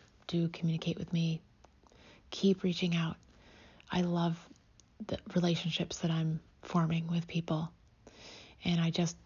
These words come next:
recently had one of my, um, loyal listeners on. Her name's Shannon. She, um, was just on my podcast. And I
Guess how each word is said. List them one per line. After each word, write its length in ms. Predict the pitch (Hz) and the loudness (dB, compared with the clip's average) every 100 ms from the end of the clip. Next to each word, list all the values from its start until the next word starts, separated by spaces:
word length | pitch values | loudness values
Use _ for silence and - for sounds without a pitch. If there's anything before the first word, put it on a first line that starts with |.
| - | -10
recently 420 | - 175 - - 175 | 0 0 0 0 0
had 260 | 156 165 | 2 0
one 140 | 165 160 | 0 0
of 160 | 165 | -2
my, 380 | 165 160 165 - - | -2 0 0 -4 -6
um, 280 | 165 170 170 - _ _ - _ - | -6 -4 -8 -16 _ _ -20 _ 0
loyal 320 | 185 190 185 | 4 6 6
listeners 440 | 190 196 185 175 165 | 6 4 4 2 2
on. 320 | 160 160 160 - - - | 0 0 -2 -6 -20 -20
Her 100 | - | -2
name's 200 | 175 170 | 2 2
Shannon. 480 | 160 170 165 165 165 - - - - - - - - - | 2 2 2 2 0 -6 -20 -20 -20 -20 -20 -20 -20 -10
She, 600 | - - 180 170 170 170 | -2 0 2 2 0 -2
um, 260 | 170 175 170 - - - - | -4 -4 -6 -12 -20 -20 -2
was 160 | 175 170 | -2 0
just 180 | 170 - - - - - - | -4 -6 -18 -20 -20 -14 -2
on 200 | 165 165 | 0 0
my 120 | 165 | -2
podcast. 680 | - 170 - 165 170 - - - - - - - _ _ _ _ _ _ _ _ _ _ _ _ - | -4 -8 -6 -6 -6 -10 -16 -18 -20 -20 -20 -20 _ _ _ _ _ _ _ _ _ _ _ _ -6
And 300 | 165 165 165 | -4 -4 -4
I 180 | 165 | -6